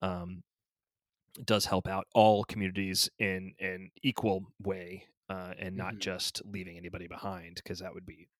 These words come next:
Speaker 1: sad and tragic, um, with climate change being, like, f-, a freaking distant <laughs> in the past.
Speaker 2: <laughs>
Speaker 1: And that's where, like, the executive orders, you know, th-, halting the Keystone Pipeline, putting a ton of people out of work,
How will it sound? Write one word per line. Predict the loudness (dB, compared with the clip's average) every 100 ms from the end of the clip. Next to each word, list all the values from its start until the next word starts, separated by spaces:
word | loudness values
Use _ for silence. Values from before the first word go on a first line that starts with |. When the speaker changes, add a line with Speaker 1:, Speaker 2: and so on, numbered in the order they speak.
| _ _ -6
Speaker 1:
sad | -4 -6 -10
and | -10
tragic, | -8 -8 -10 -14 -20 -20 -20 -20 -20 _ _ -10
um, | -8 -10 -16 -20 -2
with | -2 0
climate | -4 -6 -6
change | -6 -6 -8
being, | -10 -10
like, | -14 -16
f-, | -20 _ -12
a |
freaking | -10 -10 -12 -10
distant | -8 -8 -10 _ _ _ _ _ _ _ -8
<laughs> | -2 0 -2 -6 -8 -2
in |
the | 0
past. | 0 -2 -2 -8 -8
Speaker 2:
<laughs> | -12 0 6
Speaker 1:
And | 8
that's | 8
where, | 10 8
like, | 6
the | 2
executive | 2 2 4 8
orders, | 10 8 4
you | 2
know, | 2 -6 -10 -4
th-, | -2 2
halting | 10 12 12 6
the | 4
Keystone | 2 2 4 2
Pipeline, | 2 2 4 2 4 0 -2 2
putting | 2 2
a | -2
ton | -2 -2
of | -2
people | -4 -2
out | -4
of | -4
work, | -4 -4 -6 -10 -12